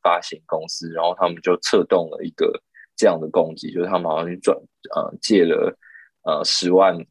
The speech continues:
十万个B T C啊，然后去用大的资金来驱动这个攻击。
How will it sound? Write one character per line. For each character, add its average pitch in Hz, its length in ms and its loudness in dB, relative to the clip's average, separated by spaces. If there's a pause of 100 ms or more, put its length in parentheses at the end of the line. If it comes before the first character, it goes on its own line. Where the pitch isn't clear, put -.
(220)
十 - 260 -4
万 92 280 4
个 85 140 -2
B 92 200 -2
T 92 180 -4
C 87 280 -2
啊， 82 280 4
然 80 140 -2
后 87 180 -4
去 82 420 -6 (720)
用 101 180 2
大 101 200 2
的 82 60 2
资 - 140 -8
金 87 160 -4
来 82 140 0
驱 - 240 -6
动 85 200 -4
这 85 80 -2
个 78 100 0
攻 - 280 -2
击。 - 280 -8